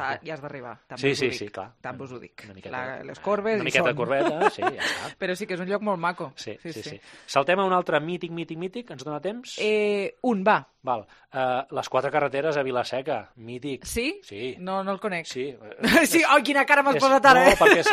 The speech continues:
Speaker 1: és el, és el bar de carretera de camioner, di-,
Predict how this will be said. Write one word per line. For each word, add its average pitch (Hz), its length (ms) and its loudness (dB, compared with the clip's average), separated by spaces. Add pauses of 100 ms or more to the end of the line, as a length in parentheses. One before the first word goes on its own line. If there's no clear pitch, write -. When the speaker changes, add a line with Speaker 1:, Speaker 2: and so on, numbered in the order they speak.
Speaker 1:
és 151 140 2
el, 170 180 6
és 151 140 2
el 151 140 2
bar 143 180 2
de 147 80 -4
carretera 147 360 -2
de 127 140 -4
camioner, 92 680 -10
di-, 120 160 -14